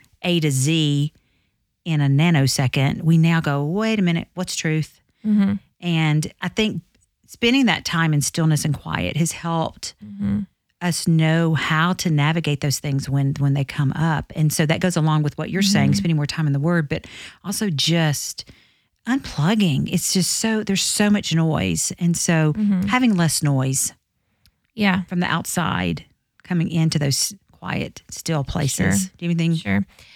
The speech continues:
Speaker 2: No, I think, um, one thing that we've added this year that has been really great for our family is rest,
Speaker 1: Mm.
Speaker 2: kinda along with what you're saying.
Speaker 1: Mm-hmm.
Speaker 2: And so if I wanted something more this year, I would just continue to make rest a priority,
Speaker 1: Mm-hmm.
Speaker 2: um, for our family and for,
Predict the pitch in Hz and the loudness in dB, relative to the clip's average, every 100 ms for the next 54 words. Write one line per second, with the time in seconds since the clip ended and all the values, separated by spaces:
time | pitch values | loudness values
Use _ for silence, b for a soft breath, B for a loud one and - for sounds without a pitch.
0 | B B 220 226 - 240 285 262 214 - | B B 2 4 2 0 -2 -2 -4 0
1 | 214 208 196 185 - - 208 208 208 196 | 2 4 2 -2 -6 -2 0 2 2 0
2 | 185 185 180 180 175 190 180 190 - 180 | 0 0 0 0 0 0 -2 -4 -2 -2
3 | 185 190 190 190 185 190 190 180 185 - | 0 0 -2 -2 0 0 0 -2 -4 -4
4 | - - 196 196 196 - 185 185 202 - | -4 -2 -2 0 -2 -4 -6 -4 -2 -2
5 | 226 - - _ 180 165 160 185 175 175 | -2 -8 -16 _ -2 2 2 2 0 -2
6 | 170 180 196 175 185 - - - 190 151 | -2 -2 -4 -6 -6 -6 -4 -2 -2 0
7 | 151 151 151 196 190 196 190 180 185 202 | 0 -2 0 0 0 2 0 -2 0 2
8 | 202 190 190 185 185 175 - - 196 180 | 0 0 0 2 0 -2 -4 -6 -2 0
9 | 180 175 180 180 180 170 - - 170 165 | 2 0 0 0 -2 -4 -4 -4 -2 -2
10 | 170 B B B - 247 277 226 196 - | -2 B B B -6 -2 0 -2 -4 -2
11 | 190 185 175 175 170 165 156 - 165 185 | -2 0 0 0 0 -2 -4 -2 -4 -4
12 | - 175 170 160 185 170 165 160 135 139 | -8 -6 -4 -2 -2 -4 -2 0 2 2
13 | 131 165 180 - 185 - 170 165 165 165 | 0 0 -2 -2 -6 -4 -2 -2 -2 -2
14 | 165 185 185 185 175 | -4 -4 -2 0 0